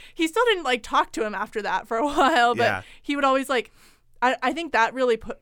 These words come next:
Speaker 1: pushed him to try harder at track. And also there was, like, an upperclassman who was, like, really supportive of him.
Speaker 2: Yeah.
Speaker 1: He was like, "Hey, I've been watching you run. You're good. You could be great."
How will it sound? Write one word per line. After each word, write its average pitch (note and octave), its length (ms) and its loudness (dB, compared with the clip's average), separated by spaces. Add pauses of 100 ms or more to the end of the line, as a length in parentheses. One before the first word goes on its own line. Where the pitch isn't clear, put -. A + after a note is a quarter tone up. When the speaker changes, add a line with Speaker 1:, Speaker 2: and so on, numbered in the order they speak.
(180)
Speaker 1:
pushed - 320 -8
him B3+ 120 -6
to G3 80 -12
try G3 420 -6
harder A3+ 440 -4
at B3+ 80 -8
track. D#4+ 260 -2
And G#3 120 -10
also G3+ 320 -6
there G3 120 -8
was, F#3+ 120 -12
like, G3+ 140 -8
an G#3+ 80 -10
upperclassman G3 800 -10
who G3+ 80 -12
was, F#3+ 200 -12
like, F#3+ 220 -14
really F#3 240 -10
supportive F3+ 420 -14
of F#3+ 160 -12
him. G#3+ 180 -10
Speaker 2:
Yeah. C3 460 0
Speaker 1:
He C4 60 -2
was C4 120 -4
like, C#4 140 -2
"Hey, E4 160 -2
I've D4+ 100 -2
been B3 120 -2
watching G#3+ 240 -4
you G#3 40 -8
run. B3+ 220 -6
You're G3+ 120 -6
good. A#3 340 -2
You F3 40 -20
could A#3 200 -10
be G3+ 80 -14
great." G3+ 420 -6